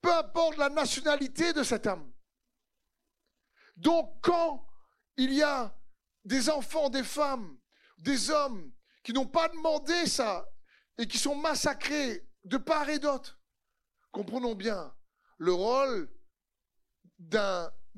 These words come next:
enfant de Dieu en Jésus-Christ, je le dis bien, c'est de contribuer à la paix. C'est demander à Dieu de faire miséricorde.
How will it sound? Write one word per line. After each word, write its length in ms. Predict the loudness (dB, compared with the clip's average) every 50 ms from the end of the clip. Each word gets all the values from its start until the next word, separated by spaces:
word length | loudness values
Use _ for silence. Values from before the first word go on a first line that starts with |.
| -2 0
enfant 380 | 2 2 2 0 -2 -2 -2 -2
de 140 | -2 -4 -6
Dieu 320 | -6 -4 -4 -6 -6 -4 -4
en 140 | -4 -4
Jésus-Christ, 880 | -2 -2 -2 -2 -2 -4 -6 -8 -10 -10 -6 -4 -4 -4 -4 -6 -8 -8
je 140 | -8 -8 -8
le 60 | -8
dis 120 | -8 -10 -12
bien, 220 | -14 -16 -16 -18 _ _ _ _ _ _ _ _ _ _ _ _ _ _
c'est 120 | -10 -6 -4
de 80 | -4
contribuer 500 | -4 -4 -6 -10 -12 -12 -14 -12 -12 -12
à 60 | -12
la 100 | -12 -12
paix. 320 | -14 -14 -18 -18 -20 _ _ _ _ _ _ _ _ _ _ _ _ _ _ _ _ _ _ _ _ _ _ _ _ _ _ _ _ _ _ _ _ _ _ _ _ _ _ _ _ _ _ -20 -16 -8
C'est 160 | -6 -6 -4
demander 300 | -2 -2 -2 0 0 -2
à 40 | -4
Dieu 180 | -4 -4 -4
de 40 | -4
faire 180 | -4 -4 -4 -6
miséricorde. 720 | -6 -6 -6 -4 -6 -6 -8 -6 -6 -6 -6 -8 -12 -18